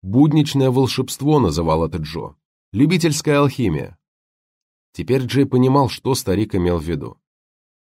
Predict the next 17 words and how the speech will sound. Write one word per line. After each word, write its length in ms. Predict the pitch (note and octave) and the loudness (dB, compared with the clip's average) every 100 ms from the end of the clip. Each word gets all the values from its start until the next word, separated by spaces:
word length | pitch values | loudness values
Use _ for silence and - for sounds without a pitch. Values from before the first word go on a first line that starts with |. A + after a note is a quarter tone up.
| - | -2
Но, 120 | B2 | 0
тем 200 | E3 F3 | 2 4
не 80 | E3+ | 6
менее, 300 | F3+ F3 D#3 | 6 4 4
Джо 200 | C3 D3+ | 4 4
не 100 | C#3+ | 4
показывался. 840 | B2 F#2+ D2+ D#2 C2 - - - _ _ _ _ _ _ - | 2 0 -4 -6 -12 -16 -20 -20 _ _ _ _ _ _ -10
Джей 240 | F#2+ F#3 | 2 2
готовил 440 | E3 D#3+ D#3+ D#3+ D#3 | 4 4 4 4 4
почву 440 | D#3 F3+ - D3+ | 2 2 2 2
для 140 | C#3 | 4
его 200 | C#3 C#3 | 6 6
возвращения, 800 | C#3 C3 C3+ B2+ - D3+ A2 E2 | 4 4 2 0 0 2 2 0
точно 580 | D#2 A2 B2 B2+ B2+ A#2 _ _ | 0 -2 0 0 0 -2 _ _
хорошенько 600 | - A#2+ - D#3+ D3 D3+ | -2 0 2 2 2 0
взрыхлённую 680 | A2+ C#3 C3+ C3+ C3+ C3 | 2 0 2 4 4 4
грядку. 500 | A#2+ G2+ D2 - - | 4 2 0 -6 -20